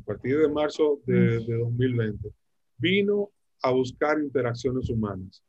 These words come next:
Speaker 1: vino a buscar experiencias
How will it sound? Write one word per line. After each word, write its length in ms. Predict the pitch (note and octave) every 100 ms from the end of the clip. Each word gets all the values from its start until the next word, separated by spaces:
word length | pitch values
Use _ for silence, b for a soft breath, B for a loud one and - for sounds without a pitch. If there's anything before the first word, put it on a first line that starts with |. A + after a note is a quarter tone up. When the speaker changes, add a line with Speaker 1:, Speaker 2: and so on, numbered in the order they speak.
| _ _
Speaker 1:
vino 500 | A#2+ D#3+ F#3+ G3 G3 -
a 80 | C3
buscar 420 | B2 A#2+ C#3+ C#3+
experiencias 1000 | C#3+ - C3+ A#2+ B2+ E3 E3 E3+ E3